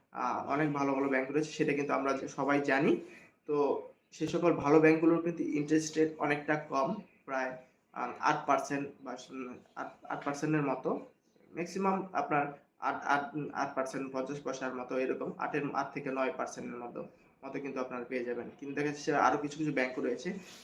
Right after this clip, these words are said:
যে সকল ব্যাংকগুলো এগারো পার্সেন্ট, বারো পার্সেন্ট, তেরো পার্সেন্ট ও কিন্তু ইন্টারেস্ট রেট দিয়ে থাকে। তো আমি মনে করি সে সকল ব্যাংকগুলো, এ, ততটা নিরাপদ নয়। সেজন্য অবশ্যই ব্যাংকটি নিরাপদ কিনা সেটা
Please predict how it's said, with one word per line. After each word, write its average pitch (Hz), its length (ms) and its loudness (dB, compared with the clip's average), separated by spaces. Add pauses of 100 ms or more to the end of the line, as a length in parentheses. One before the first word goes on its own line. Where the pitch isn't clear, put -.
যে 156 100 6
সকল 165 280 6
ব্যাংকগুলো 151 460 8
এগারো 147 300 6
পার্সেন্ট, 143 360 -2
বারো 135 220 4
পার্সেন্ট, 131 300 -8
তেরো 131 160 -4
পার্সেন্ট 135 300 -6
ও 143 40 -4
কিন্তু 143 200 -4
ইন্টারেস্ট 143 440 0
রেট 147 140 0
দিয়ে 135 180 0
থাকে। 135 280 -2 (440)
তো - 60 -6
আমি 156 260 4
মনে 175 220 8
করি 160 480 6
সে - 160 -6
সকল 143 320 0
ব্যাংকগুলো, 135 480 2 (120)
এ, 127 80 -2 (340)
ততটা 143 340 -6
নিরাপদ 151 500 2
নয়। 147 160 0 (320)
সেজন্য 160 340 0
অবশ্যই 156 460 4
ব্যাংকটি 143 320 -2
নিরাপদ 143 340 0
কিনা 156 140 -4
সেটা 135 320 -4